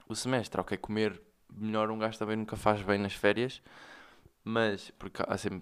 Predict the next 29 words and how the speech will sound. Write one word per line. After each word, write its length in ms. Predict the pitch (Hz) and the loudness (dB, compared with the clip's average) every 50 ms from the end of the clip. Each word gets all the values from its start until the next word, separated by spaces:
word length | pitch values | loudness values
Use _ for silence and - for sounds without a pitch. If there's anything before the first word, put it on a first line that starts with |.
| - | -6
meio 180 | 233 101 101 95 | -4 -4 -4 -2
festinhas 600 | - 95 92 92 - - 110 107 104 101 95 85 | 0 -2 -2 -2 -2 -2 -2 0 0 0 -2 -2
e 40 | - | -4
pronto, 220 | - 90 82 78 | -4 -4 -2 -2
agora 160 | 87 87 95 | -2 0 0
meteu-se 320 | 90 90 - 98 90 - 101 | -2 -2 -4 -6 -6 -4 -4
Natal, 300 | 95 92 - 104 101 101 | -6 0 4 6 8 8
obviamente 440 | 101 104 98 98 104 104 104 98 - | 8 6 6 4 0 -2 -2 -4 -4
que 60 | - | -4
um 60 | 107 | -2
gajo 180 | 98 98 98 101 | 0 0 -2 -2
não 80 | 98 92 | -4 -2
tá 140 | - 98 | -2 -2
super 320 | 95 - - 95 - 104 - | -2 -2 -4 0 0 0 0
saudável, 500 | - - 98 92 101 107 110 107 113 110 | 2 0 4 6 6 6 6 2 -2 -6
tava 260 | - - 104 98 98 | -6 2 4 4 4
sempre 200 | 98 107 98 98 | 4 2 0 4
bué 140 | 95 101 98 | 6 6 6
de 100 | 95 92 | 6 4
chocolates 460 | - - - - 98 95 95 - - | 0 -6 0 2 2 2 2 2 0
a 80 | 98 95 | 0 0
acontecer 520 | 95 - 98 98 - - - 101 98 95 | 2 0 -4 -4 -2 0 2 4 4 4
e 60 | 90 | 2
sobremesas 640 | - - 101 95 95 101 98 101 98 101 95 95 95 | 0 -2 -2 -2 0 0 0 0 0 0 -2 -4 -6
e 20 | |
não 100 | 95 95 92 | -6 -6 -6
sei 140 | - 101 - | -6 -8 -6
o 20 | |
quê, 200 | 110 113 127 131 | -6 -6 -8 -8